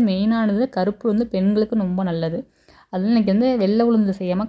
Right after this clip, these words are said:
கருப்பு உளுந்து தான் செய்ய போறோம். நம்மள்ட்ட வெள்ளை உளுந்து இல்ல, அதனால கருப்பு உளுந்து தான் செய்ய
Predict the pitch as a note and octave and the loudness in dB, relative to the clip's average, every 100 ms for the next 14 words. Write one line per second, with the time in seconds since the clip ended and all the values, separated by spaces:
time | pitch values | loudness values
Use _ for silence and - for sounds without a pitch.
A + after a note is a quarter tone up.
0 | F#3 F#3 A3 B3+ A#3 G3 G#3 A3 F#3+ F#3 | -4 -4 -4 -2 0 0 -2 -2 -4 -2
1 | F3+ A3 G3 G#3+ A3+ G3+ F#3 F3+ G3 A3 | 0 2 2 2 2 2 2 0 -2 -2
2 | A3 F#3 F#3+ G3 A3+ G3 G3+ G3+ | -4 -4 -6 -4 -2 -2 -2 -2